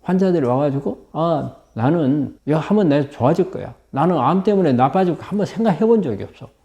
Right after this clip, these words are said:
이런 환자들 대부분 다 좋아져요. 근데 "아, 이거 해도 내가, 아, 당신 암은 성질도 좋고 이렇게 치료하면은 좋아질 겁니다." 저는 자신 없어요.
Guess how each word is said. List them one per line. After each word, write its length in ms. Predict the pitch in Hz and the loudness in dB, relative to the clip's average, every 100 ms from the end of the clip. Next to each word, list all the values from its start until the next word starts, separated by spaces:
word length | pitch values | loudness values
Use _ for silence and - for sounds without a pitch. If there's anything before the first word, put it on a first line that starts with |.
| _ | _
이런 200 | 190 226 | 4 4
환자들 480 | 196 202 175 131 120 | 2 2 2 2 0
대부분 300 | 120 120 107 | -2 -4 -6
다 180 | - 90 | -8 -14
좋아져요. 320 | - - - _ _ _ | -14 -20 -20 _ _ _
근데 440 | - 175 139 101 - _ - | 2 4 4 0 -14 _ -12
"아, 280 | 104 98 107 | -8 -4 4
이거 200 | 185 202 | 6 6
해도 240 | 196 180 | 4 2
내가, 260 | 147 156 131 - | 2 2 0 -6
아, 200 | 190 208 208 | -6 -6 -6
당신 340 | 170 185 220 | -2 0 0
암은 500 | 202 190 202 170 - - | 0 2 2 0 -4 -12
성질도 580 | - 233 233 214 185 | -2 0 2 0 -2
좋고 600 | 180 170 165 - 185 185 196 | -4 -6 -4 -2 -2 -2 0
이렇게 300 | 170 190 180 | 0 2 -4
치료하면은 680 | - 185 - 202 196 180 | -4 -6 -4 -2 0 -2
좋아질 340 | 165 147 175 208 | -2 0 2 4
겁니다." 520 | 165 147 131 131 135 - _ - 123 _ _ _ | 2 0 -2 -6 -12 -18 _ -18 -18 _ _ _
저는 280 | - 110 123 | -2 0 0
자신 380 | - 98 123 107 | -2 -4 -2 -4
없어요. 320 | - 95 | -8 -14